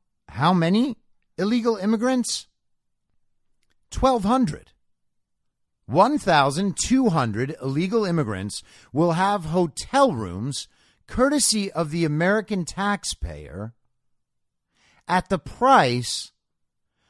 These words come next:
of seventy-one thousand six hundred and sixty-six dollars per immigrant. Now, I've said this on the podcast before,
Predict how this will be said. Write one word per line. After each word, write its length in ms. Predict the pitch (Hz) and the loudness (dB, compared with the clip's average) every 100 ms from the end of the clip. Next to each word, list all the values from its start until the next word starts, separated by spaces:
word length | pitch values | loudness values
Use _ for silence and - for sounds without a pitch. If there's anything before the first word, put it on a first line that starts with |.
| _ | _
of 200 | 165 165 | -4 -2
seventy-one 1080 | - - - 277 254 285 269 247 175 190 185 | -2 0 2 2 0 0 0 0 0 0 0
thousand 640 | 160 185 160 170 139 151 | -2 -2 0 0 0 -2
six 340 | - - 190 - | -2 -2 -4 -2
hundred 280 | 170 151 143 | -2 -2 -4
and 180 | 120 | -6
sixty-six 760 | 104 175 160 180 160 - 147 - | -4 -6 -6 -6 -4 -4 -6 -6
dollars 540 | 147 147 135 120 - - _ _ _ - | 0 2 2 -2 -6 -14 _ _ _ 0
per 220 | 180 160 | 2 4
immigrant. 460 | 156 151 90 76 _ _ _ _ _ _ _ _ _ _ _ - | 2 0 -2 -10 _ _ _ _ _ _ _ _ _ _ _ -4
Now, 400 | 175 165 131 113 _ _ _ _ _ _ _ _ _ _ - | 2 4 2 -2 _ _ _ _ _ _ _ _ _ _ -2
I've 200 | 160 - | 0 0
said 280 | 214 214 | 0 0
this 440 | 131 127 113 - - _ - | 0 -2 -2 -8 -14 _ -4
on 140 | 131 | -2
the 80 | 127 | 0
podcast 760 | - 143 131 113 131 117 104 92 | 4 4 4 0 -2 -2 -4 -6
before, 600 | 110 - 190 208 55 | -8 -6 -2 -2 -2